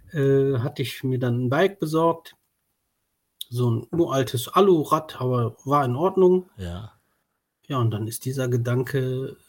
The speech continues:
Speaker 1: immer mehr gewachsen, immer mehr gewachsen. Dann habe ich das meiner Frau erzählt. Die guckte mich <laughs> erstmal mit großen Augen an,
Speaker 2: Mhm.
Speaker 1: hat mich dann aber, äh, sofort in meinem Vorhaben unterstützt und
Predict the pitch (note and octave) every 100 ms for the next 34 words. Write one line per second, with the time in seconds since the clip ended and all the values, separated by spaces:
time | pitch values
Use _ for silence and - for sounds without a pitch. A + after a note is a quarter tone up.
0 | B2+ - C#3 B2 C3 A#2+ A2 A2+ F#3 -
1 | D3+ B2+ A#2 A#2 A2+ A#2 B2+ F#3+ - D3+
2 | B2 A#2+ B2+ A#2+ A#2 G#2+ A2+ - - E3
3 | F3 - F3+ F3+ - - - _ _ -
4 | _ - - C#3+ - C#3 - G#3 - G3
5 | E3+ D#3 - E3 F3+ - C#3+ C3+ C3 B2+
6 | B2+ E3+ A#3+ - - F#2 G2 G#2 B2 -
7 | - A#2+ - A#2 - A#2+ A#2 A#2 A2+ G#2
8 | G#2+ A#2 - B2 B2 A#2+ A#2+ A#2 C3+ B2+
9 | B2 A#2+ A#2 A#2 A2+ A2 A2 - B2 A#2+
10 | A#2 A#2 A2+ A#2 A#2 - - C3+ - -
11 | A#2 B2